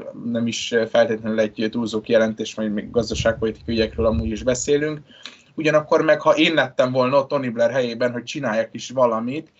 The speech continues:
ö, az ember mondhatja azt, hogy oké, megszületik egy konszenzusos választási rendszer, ami, ö, elősegíti a jelenlegi békéltetést, ellenben, ö, ez mondjuk X idő múltán lejár.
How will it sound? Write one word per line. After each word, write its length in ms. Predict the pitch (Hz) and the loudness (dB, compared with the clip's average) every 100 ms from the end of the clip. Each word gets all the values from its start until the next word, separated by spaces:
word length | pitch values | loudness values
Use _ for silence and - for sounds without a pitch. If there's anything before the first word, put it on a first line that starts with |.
| _ - - | _ -16 0
ö, 100 | 139 | 4
az 160 | 135 | 4
ember 280 | 160 165 160 | 4 4 4
mondhatja 520 | 175 180 151 135 143 | 4 -2 0 0 4
azt, 160 | 147 143 | 4 4
hogy 100 | 131 | -2
oké, 300 | 123 156 202 | -4 -4 -2
megszületik 500 | 180 170 - 143 135 | -4 -4 -6 -8 -6
egy 100 | 131 | -6
konszenzusos 640 | 131 151 - 120 120 - 127 | -2 -4 -4 -8 -8 -10 -8
választási 640 | 131 123 117 - 120 110 127 | -4 -2 -4 -4 -6 -4 2
rendszer, 400 | 139 170 - 160 | 2 2 0 2
ami, 280 | 135 127 123 123 _ | 2 -2 -2 -12 _
ö, 220 | 131 127 120 | 0 2 4
elősegíti 720 | 139 143 127 123 123 123 120 | 4 4 2 -4 -6 -4 -2
a 40 | |
jelenlegi 460 | 117 123 120 110 113 | 2 2 0 -2 -6
békéltetést, 800 | 123 143 175 165 160 160 165 - | -4 -4 -4 -2 -2 -2 -6 0
ellenben, 720 | 160 147 120 120 131 147 151 _ - - - - | 4 6 4 2 2 2 0 _ -20 -20 -20 -10
ö, 120 | 131 131 | -2 2
ez 200 | 143 147 | 4 4
mondjuk 440 | 147 139 139 127 156 | 2 -6 -6 -8 -12
X 120 | - | -8
idő 380 | 139 131 131 131 | -8 -4 -2 0
múltán 720 | 135 139 131 131 131 127 123 | -2 -4 0 0 2 0 -2
lejár. 580 | 127 127 113 107 110 | 2 4 4 2 -2